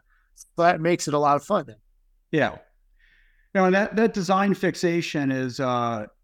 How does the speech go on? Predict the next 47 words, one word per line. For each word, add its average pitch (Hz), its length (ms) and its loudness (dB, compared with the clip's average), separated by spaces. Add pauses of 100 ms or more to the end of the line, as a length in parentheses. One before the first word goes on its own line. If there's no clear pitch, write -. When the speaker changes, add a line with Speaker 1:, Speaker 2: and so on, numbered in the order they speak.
(120)
Speaker 2:
you 131 140 -2
know, 113 220 -2
it 123 200 -4
doesn't 160 220 2
matter 143 260 2
if 139 140 -2
you're 143 100 2
designing 131 560 -2
a 123 60 -6
new 127 180 -2
factory, 147 840 -4 (320)
a - 120 -20
product, 147 720 0
a 131 100 -6
business 135 460 0
model, 135 720 -2 (180)
a - 60 -16
strategy, 131 640 0
an 123 60 -2
org 123 240 -2
design, 131 640 0 (520)
you 160 80 -4
know, 127 200 0
whatever 180 380 2
the 160 60 -2
first 185 380 -2
thing 156 180 4
you 131 120 0
draw 131 420 0
is, 123 320 -4
and 131 80 -2
you're 123 120 -4
like, 123 200 -2
"That 170 240 4
looks 117 200 -4
good," 127 540 -2
uh, 131 160 -10
you 139 120 -4
know, 117 180 -4 (100)
you 139 140 -4
start 156 320 0
just - 260 -4
iterating 156 520 0
off 135 240 -4
of 123 140 -6
it. 120 180 0 (800)
Um, 139 380 0